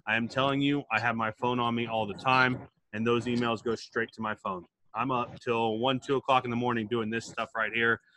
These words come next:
uh, most days of the week. So if you need somebody to talk to,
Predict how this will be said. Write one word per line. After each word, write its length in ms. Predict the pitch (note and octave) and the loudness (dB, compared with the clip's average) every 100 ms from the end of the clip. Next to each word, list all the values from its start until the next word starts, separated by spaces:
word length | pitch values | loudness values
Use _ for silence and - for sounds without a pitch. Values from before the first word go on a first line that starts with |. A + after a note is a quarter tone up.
| - - | -20 -4
uh, 240 | G#2+ G#2 G2+ | 0 2 2
most 320 | G#2+ C3 - | 2 2 2
days 220 | C3+ B2+ | 2 2
of 60 | A#2 | 2
the 80 | A#2 | 2
week. 260 | D3 D#3+ - - _ _ - | 2 0 -4 -20 _ _ -12
So 220 | - A2+ | -4 -2
if 80 | G#2 | -2
you 200 | B2 D3+ | -4 -2
need 260 | D#3 D#3 D3+ | 0 0 0
somebody 380 | E3 D3+ D3 C#3+ | 0 0 0 0
to 100 | C3 | 0
talk 320 | C#3+ C#3+ C#3 D#3+ | 2 2 0 -2
to, 240 | D#3+ | -2